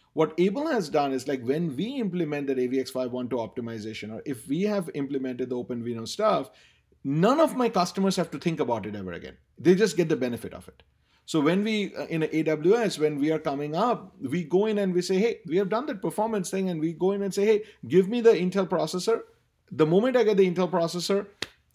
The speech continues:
I got my optimizations working, right? And that's the way we're approaching this, is how do we bring Intel's innovations to the market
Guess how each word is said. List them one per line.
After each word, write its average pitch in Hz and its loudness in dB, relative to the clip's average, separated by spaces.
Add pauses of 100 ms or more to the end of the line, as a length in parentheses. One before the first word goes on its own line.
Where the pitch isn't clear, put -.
(240)
I 151 8
got 165 2
my 170 0
optimizations 135 -2
working, 104 -14 (280)
right? 151 -2 (480)
And 175 2
that's 208 0
the 233 8
way 180 6
we're 180 4
approaching 151 0
this, 117 -2
is 113 -8
how 170 2
do 202 2
we 214 -2
bring 151 0
Intel's 190 2
innovations 160 -2
to 170 0
the 156 -2
market 127 -4